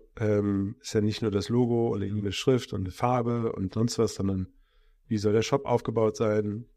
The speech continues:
die Produkte zu haben, das Einpflegen, was, was dahinter alles sozusagen stattfindet. Da gab's auch zwei, drei Monate vorher noch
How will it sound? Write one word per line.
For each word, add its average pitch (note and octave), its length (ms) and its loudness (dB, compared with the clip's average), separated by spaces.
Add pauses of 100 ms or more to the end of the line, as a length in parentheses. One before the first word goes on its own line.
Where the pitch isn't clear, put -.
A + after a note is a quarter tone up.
die A2 80 -2
Produkte C3+ 380 0
zu G2+ 200 -4
haben, G#2 300 0
das A#2 140 -2
Einpflegen, G#2+ 720 0
was, - 260 -6
was A2 140 -2
dahinter B2 440 2
alles G2+ 220 -2
sozusagen G2+ 440 -2
stattfindet. G2+ 680 -2
Da G#2 140 -2
gab's G#2 320 0
auch G#2+ 340 0
zwei, A2+ 200 4
drei A#2 120 2
Monate A#2 300 0
vorher C3+ 240 2
noch A2+ 200 -2